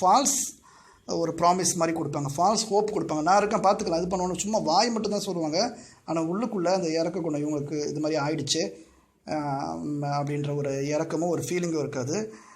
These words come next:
ஆ, கஷ்டத்துல நிக்கிற மாதிரி இருப்பாங்களே தவிர எந்த விதமான விஷயங்களும் செய்ய மாட்டாங்க. ஃபால்ஸ் ப்ராமிஸ் பண்ணுவாங்க, "பார்த்துக்கலாம், சரியாயிடும்" அப்படின்னு சொல்லுவாங்களே தவிர உண்மையா பண்ண மாட்டாங்க. அதே மாதிரி உங்களுக்கு ஒரு சக்ஸஸ் இருக்குன்னா கூட இருக்க மாட்டாங்க.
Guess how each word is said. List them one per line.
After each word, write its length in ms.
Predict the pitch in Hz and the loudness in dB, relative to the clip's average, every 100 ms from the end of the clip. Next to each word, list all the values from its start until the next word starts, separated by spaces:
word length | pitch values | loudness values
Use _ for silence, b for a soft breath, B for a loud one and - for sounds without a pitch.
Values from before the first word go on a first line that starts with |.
| B _ - | B _ -6
ஆ, 360 | 147 139 139 151 156 151 | -4 -4 -2 -2 -2 -2
கஷ்டத்துல 480 | 156 170 160 185 165 | -2 -2 0 0 -2
நிக்கிற 240 | 160 165 | -2 0
மாதிரி 240 | 165 170 | 2 2
இருப்பாங்களே 220 | 156 151 139 | 0 -2 0
தவிர 280 | 160 214 | 0 0
எந்த 140 | 160 160 | 0 -2
விதமான 260 | 151 147 | -2 -2
விஷயங்களும் 380 | 135 139 156 139 | -2 -2 -2 -2
செய்ய 200 | 139 139 | -2 -4
மாட்டாங்க. 240 | 127 131 131 | -4 -6 0
ஃபால்ஸ் 340 | 165 214 214 175 | 2 4 2 0
ப்ராமிஸ் 280 | 170 156 | -2 -2
பண்ணுவாங்க, 220 | 151 143 147 | -4 -2 2
"பார்த்துக்கலாம், 420 | 165 165 160 156 | 0 0 -2 -2
சரியாயிடும்" 320 | 160 156 151 | -2 -2 -2
அப்படின்னு 220 | 143 139 | -2 -4
சொல்லுவாங்களே 220 | 147 143 135 | -4 -4 -4
தவிர 280 | 156 220 B B B | -4 -4 B B B
உண்மையா 260 | 151 160 147 | -4 -2 -2
பண்ண 280 | 135 139 | -4 -4
மாட்டாங்க. 400 | 127 127 156 226 B B B B _ | -4 -4 -4 -4 B B B B _
அதே 360 | - - 190 | -4 0 2
மாதிரி 200 | 220 208 | 2 2
உங்களுக்கு 220 | 185 170 | 2 0
ஒரு 80 | 160 - | 2 2
சக்ஸஸ் 400 | 196 - 320 226 | 2 2 2 2
இருக்குன்னா 600 | 214 196 202 226 214 226 - - - _ - 185 | 0 2 4 4 0 -6 -14 -20 -20 _ -20 -10
கூட 180 | 190 165 | -4 -2
இருக்க 260 | 151 143 160 | -2 -2 -2
மாட்டாங்க. 460 | 147 147 127 123 | -2 -4 -6 -8